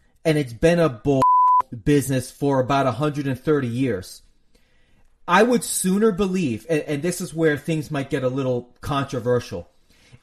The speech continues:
I would sooner believe that, especially with twenty-five, twenty-five thousand people in attendance,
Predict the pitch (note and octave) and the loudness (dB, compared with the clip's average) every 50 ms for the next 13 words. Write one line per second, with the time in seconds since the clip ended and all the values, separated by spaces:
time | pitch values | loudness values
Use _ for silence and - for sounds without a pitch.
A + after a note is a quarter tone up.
0 | _ - D3 D#3+ F#3 F#3+ F#3 - - - G3+ G3 G3+ A3 G#3+ F3+ G#3 G3+ G3 G3 | _ 0 2 2 2 2 0 -4 -4 -2 0 2 2 2 2 2 0 -2 -2 0
1 | F3+ D3 A#2+ - D3 C3+ B2+ B2+ - - - E3 D#3+ - - G3 F3 D3 C3+ - | 0 -2 -2 0 -2 -2 -2 -2 -4 -2 -2 -2 -2 0 -2 -2 -2 -2 -2 -4
2 | - - - D#3+ E3+ F#3 G#3 G3+ - G#3 F#3 F3+ F3+ - - - - - E3+ F#3+ | -6 -6 -2 0 0 0 0 -2 -2 -2 0 0 -2 -4 -6 -12 -8 -6 -4 -4
3 | A3 G#3+ - G#3+ G3 F#3+ F#3 - - F3 D#3+ E3 E3 E3 E3+ F3 D#3+ - E3 D#3+ | -2 -2 0 0 0 0 -2 -4 -2 2 4 4 4 2 0 -4 -6 -6 -6 -6
4 | - - D#3+ D#3 C#3+ C3 B2+ - - D3 D3 C#3 A2 G2 F2+ - - | -4 -4 -4 -2 -2 -4 -6 -6 -6 -6 -6 -4 -6 -6 -8 -10 -14